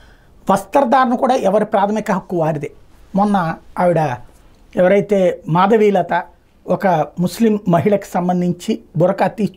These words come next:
చూపించమని చెప్పి చూసినందుకు గాను ఆమె మీద కేసు పెట్టడం జరిగింది. అదే సందర్భంలో అసలు ఎలా తెలుస్తుంది మరి? ఐడెంటిఫికేషన్ ఎట్లా తెలుస్తుంది? సరే, ఆమె చేయకూడదు, మరి పోలీసులు చేయాలిగా,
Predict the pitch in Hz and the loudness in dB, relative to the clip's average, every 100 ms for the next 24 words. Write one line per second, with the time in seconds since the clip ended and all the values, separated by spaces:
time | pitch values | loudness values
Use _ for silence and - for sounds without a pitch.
0 | 190 170 175 175 175 170 170 - 196 - | -4 -4 -4 -4 -2 -2 -2 -4 -8 -8
1 | - - - - _ _ - - 220 220 | -20 -20 -20 -20 _ _ -10 0 2 2
2 | 214 214 196 - 208 196 233 - 190 190 | 2 2 2 0 0 0 -2 -2 0 2
3 | 202 190 180 - 143 143 123 - - - | 0 -2 -4 -2 -4 -4 -6 -10 -20 -20
4 | _ - - - - - 160 185 262 262 | _ -20 -20 -20 -20 -6 0 4 4 2
5 | 240 220 226 233 285 - _ _ _ _ | 0 2 2 0 -2 -6 _ _ _ _
6 | - - 285 202 214 330 480 254 - 196 | -6 -2 0 2 4 2 2 -2 -4 -8
7 | 143 123 _ _ _ - 208 262 226 - | -8 -14 _ _ _ -2 2 2 0 -4
8 | - - 185 226 220 170 - - 131 - | -6 -4 -4 -2 -2 -4 -6 -16 -16 -20
9 | _ _ _ _ - - 277 247 226 226 | _ _ _ _ -20 0 0 4 2 4
10 | 220 208 180 135 160 _ 240 220 233 262 | 2 2 0 -4 -12 _ -2 0 0 0
11 | 247 269 277 262 254 - | 0 -2 0 0 -2 -8